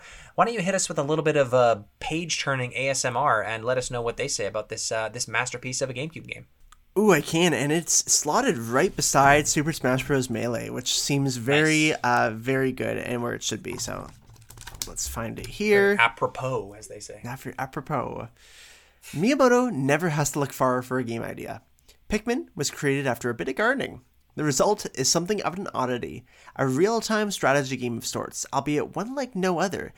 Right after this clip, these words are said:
Speaker 2: and something that can delight and disturb in equal measure. The game has an ingenious mixture of spatial puzzles,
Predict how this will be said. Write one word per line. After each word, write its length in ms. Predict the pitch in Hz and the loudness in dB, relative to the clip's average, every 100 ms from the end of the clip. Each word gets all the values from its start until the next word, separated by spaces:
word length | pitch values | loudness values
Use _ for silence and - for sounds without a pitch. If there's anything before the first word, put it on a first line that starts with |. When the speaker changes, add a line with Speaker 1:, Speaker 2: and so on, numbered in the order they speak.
| - - - | -20 -20 -8
Speaker 2:
and 100 | 147 | -4
something 320 | - 196 240 | -2 0 0
that 180 | 214 180 | -2 -2
can 120 | 147 | -2
delight 440 | 127 120 123 175 - | -2 -2 -2 -4 -6
and 100 | 139 | -6
disturb 640 | 135 - - 349 - 160 175 - | -2 -2 -2 0 0 -2 -10 -8
in 120 | 131 | -4
equal 240 | 123 127 | -4 -2
measure. 420 | 135 151 170 - - - _ _ | 0 2 0 -6 -12 -20 _ _
The 80 | 165 | 2
game 160 | 180 185 | 6 6
has 140 | 180 | 4
an 60 | 180 | 2
ingenious 560 | 156 131 170 220 226 165 | 0 0 0 0 -4 -2
mixture 400 | 151 151 - 165 | -4 -2 -2 -2
of 140 | 127 | 0
spatial 380 | - - 185 233 | -2 -2 -2 -2
puzzles, 460 | 196 151 156 156 | -2 -2 -2 -6